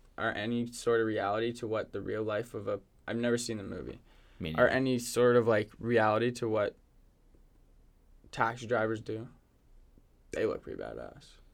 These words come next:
Speaker 2: Hmm.
Speaker 1: Robert De Niro looks badass in those pictures. Never seen it, just only, like, screenshots
Speaker 2: Yeah.
Speaker 1: and shit.
Speaker 2: He's a good-looking dude.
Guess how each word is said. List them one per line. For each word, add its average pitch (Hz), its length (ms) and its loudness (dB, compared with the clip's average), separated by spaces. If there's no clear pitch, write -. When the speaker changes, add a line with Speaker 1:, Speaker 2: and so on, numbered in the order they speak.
Speaker 2:
Hmm. - 60 -2
Speaker 1:
Robert 123 200 2
De 107 60 -6
Niro 113 240 -2
looks 110 160 -4
badass 73 500 -6
in - 60 -12
those - 140 -10
pictures. - 440 -8
Never 113 180 0
seen - 220 -10
it, - 120 -12
just 107 240 -8
only, 101 180 -8
like, - 160 -12
screenshots - 400 -14
Speaker 2:
Yeah. - 200 -6
Speaker 1:
and 113 120 -14
shit. - 240 -12
Speaker 2:
He's - 100 -12
a 110 40 -4
good-looking 90 400 -4
dude. 101 240 -6